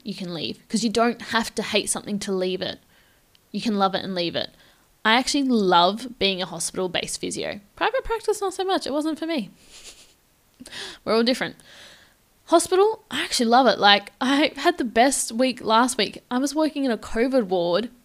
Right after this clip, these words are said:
and I may have been a little bit complainy, like, t-, people are like,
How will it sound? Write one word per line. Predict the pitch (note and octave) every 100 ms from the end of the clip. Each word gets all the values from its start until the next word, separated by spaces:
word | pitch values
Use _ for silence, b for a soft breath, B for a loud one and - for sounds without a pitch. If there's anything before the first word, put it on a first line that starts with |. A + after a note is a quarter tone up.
| _
and | E4+ F4
I | F4
may | E4+ E4+
have | E4+ -
been | B3 B3
a |
little | A3 F#3+
bit | G3 -
complainy, | - G#3 - F#3 F#3
like, | F3+ F3 -
t-, | - G#3
people | G3+ G3+
are | G3
like, | -